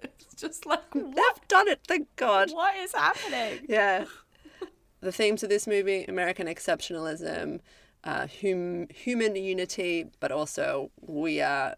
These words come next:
Speaker 2: thinking that this movie says a lot about, uh, destroying planets and going on to find other planets and other resources. Um, but as far as our tropes of the week, themes of the week,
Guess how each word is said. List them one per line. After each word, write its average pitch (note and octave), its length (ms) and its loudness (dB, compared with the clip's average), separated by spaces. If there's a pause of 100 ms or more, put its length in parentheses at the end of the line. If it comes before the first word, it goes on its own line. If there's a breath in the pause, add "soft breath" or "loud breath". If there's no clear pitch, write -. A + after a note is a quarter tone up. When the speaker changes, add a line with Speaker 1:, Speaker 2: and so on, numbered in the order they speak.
(160)
Speaker 2:
thinking - 380 -10
that B2+ 100 -6
this C3+ 220 -10
movie - 240 -8
says - 200 -8
a - 60 -10
lot C3+ 180 -4
about, B2 380 -6 (420 loud breath)
uh, - 140 -10
destroying C#3 720 -4
planets - 460 -6
and D3+ 100 -8
going D#3+ 240 -2
on E3 140 -8
to F#3 80 -16
find F#3+ 240 -6
other D#4+ 180 -2
planets D3 420 -6
and - 80 -10
other F3 200 -6
resources. D#3+ 800 -8 (520 loud breath)
Um, G3 400 -2
but G#3+ 140 0
as G#3 160 0
far F#3+ 300 4
as E3+ 340 0 (320)
our D3+ 140 2
tropes D#3 400 -4
of D3 140 -8
the D#3+ 100 -4
week, G#3+ 440 0
themes F3+ 360 0
of E3+ 100 -6
the F3+ 100 -2
week, G3 420 -4